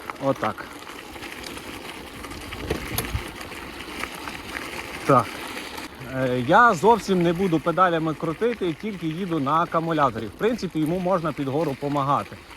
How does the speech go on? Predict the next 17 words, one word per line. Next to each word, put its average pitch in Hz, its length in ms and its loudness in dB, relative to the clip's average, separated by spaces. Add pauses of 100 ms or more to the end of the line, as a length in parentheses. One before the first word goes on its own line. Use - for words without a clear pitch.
(380)
Але 127 260 0
хоча 208 260 2
він 175 160 0
під 156 140 -2
гору, 170 300 2
от 139 120 0
заряджений 147 460 2
акумулятор, 151 580 4
він 135 120 0
бодро 131 380 0
їде. 110 340 -2 (1700)
Так, 127 260 4 (800)
їдемо. 156 520 2 (1600)
Під 151 120 4
гору 160 240 8
не 151 120 2
хочу 135 340 4